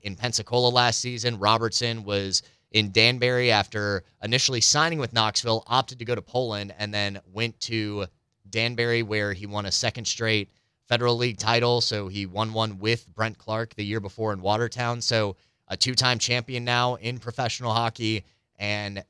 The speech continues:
has played in this coaching staff and in this organization before, just the first time that it's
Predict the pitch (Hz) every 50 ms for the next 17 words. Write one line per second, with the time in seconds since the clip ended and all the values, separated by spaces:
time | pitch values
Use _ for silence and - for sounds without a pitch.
0 | _ _ _ - 120 110 - - - - 127 127 120 117 110 92 120 123 120 113
1 | - - - 135 135 - 127 123 113 - - 120 117 113 - - - 120 120 120
2 | 117 113 107 - - 117 117 110 107 101 95 107 107 - - 101 98 95 - 180
3 | 196 170 117 113 107 95 113 - - 110 - - 110 101 - - 113 107 101 98
4 | 98 98 101 95 - -